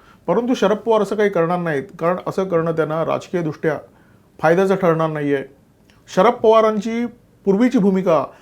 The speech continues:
आता बदलली असण्याची शक्यता आहे, परंतु भूमिका बदलण्याच्या पूर्वी त्यांनी आपली आधीची भूमिका चूक होती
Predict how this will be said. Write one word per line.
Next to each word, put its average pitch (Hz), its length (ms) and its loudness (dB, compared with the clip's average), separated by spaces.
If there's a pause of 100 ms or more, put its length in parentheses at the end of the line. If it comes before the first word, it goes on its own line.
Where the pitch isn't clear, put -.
(160)
आता 196 280 4
बदलली 175 480 0
असण्याची 180 380 -2
शक्यता 170 400 -2
आहे, 151 200 0 (520)
परंतु 226 480 2 (140)
भूमिका 208 380 2
बदलण्याच्या 202 500 2
पूर्वी 165 300 0 (460)
त्यांनी 175 160 4
आपली 196 260 4
आधीची 190 300 2
भूमिका 185 360 0
चूक 247 240 0
होती 170 300 2